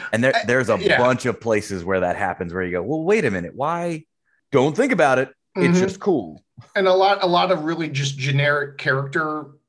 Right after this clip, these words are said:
Speaker 2: stuff and, like, cliche action movie stuff. It's like, don't,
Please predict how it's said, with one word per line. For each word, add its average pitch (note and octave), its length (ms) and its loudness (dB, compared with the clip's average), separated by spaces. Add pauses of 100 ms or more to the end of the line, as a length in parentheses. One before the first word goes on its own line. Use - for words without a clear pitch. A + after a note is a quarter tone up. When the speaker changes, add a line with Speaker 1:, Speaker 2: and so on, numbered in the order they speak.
(500)
Speaker 2:
stuff D3 560 2
and, B2+ 160 0
like, B2 160 -6
cliche C3+ 840 2
action C3 400 -2
movie C#3+ 320 -8
stuff. C#3+ 480 0
It's C3 80 -6
like, B2+ 160 -2
don't, D#3 260 -2